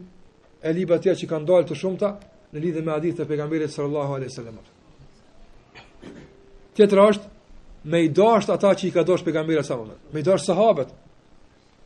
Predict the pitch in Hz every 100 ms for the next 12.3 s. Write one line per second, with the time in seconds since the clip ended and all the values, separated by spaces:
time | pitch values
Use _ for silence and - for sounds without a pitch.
0 | - 151 180 214 208 208 185 220 190 202
1 | 226 214 214 - - 151 196 175 208 269
2 | 208 233 254 240 233 233 233 214 208 196
3 | 143 - - _ _ _ _ - 175 165
4 | 196 190 247 247 151 - - - 202 202
5 | 202 285 269 - - _ _ _ _ _
6 | - _ _ _ - _ - 196 196 220
7 | 220 247 294 262 254 269 269 285 285 269
8 | 285 277 285 285 214 233 233 262 277 226
9 | 220 226 220 262 247 254 254 247 254 262
10 | - - - _ 160 277 285 - 277 269
11 | 269 269 294 247 254 254 269 226 220 208
12 | 156 -